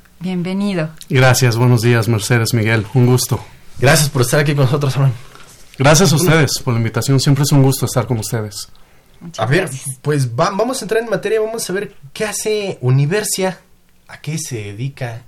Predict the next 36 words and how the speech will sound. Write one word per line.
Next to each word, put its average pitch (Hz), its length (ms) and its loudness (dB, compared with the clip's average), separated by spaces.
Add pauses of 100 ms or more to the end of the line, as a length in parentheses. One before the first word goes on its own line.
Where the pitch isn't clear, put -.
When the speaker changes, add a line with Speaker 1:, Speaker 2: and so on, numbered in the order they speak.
(140)
Speaker 3:
cuál 135 240 -2
es 131 160 -6
la 95 560 -6 (340)
colaboración, 110 800 -4
la 131 100 0
relación 110 480 -4
que 127 140 -8
tiene 135 360 -2 (280)
con 117 180 -2
la 117 80 2
Bolsa 127 400 -4
Universitaria 113 680 -8
de 98 120 -10
Trabajo 101 360 -8
de 87 100 -8
la 87 80 -12
unam. 87 280 -12 (480)
Speaker 2:
Sí, 185 220 2
pues, - 420 2
eh, 151 540 4
Universia 208 840 4
somos 190 640 0
una 170 260 2
red 156 220 0
de 165 60 0
universidades, 120 800 0
es 135 100 -2
la 131 100 2
red 139 220 0
de 147 60 0
universidades 123 760 -2
más 123 200 -2
grande 120 380 -2
a 113 60 -4
nivel 117 340 -2
Iberoamérica. 120 640 -2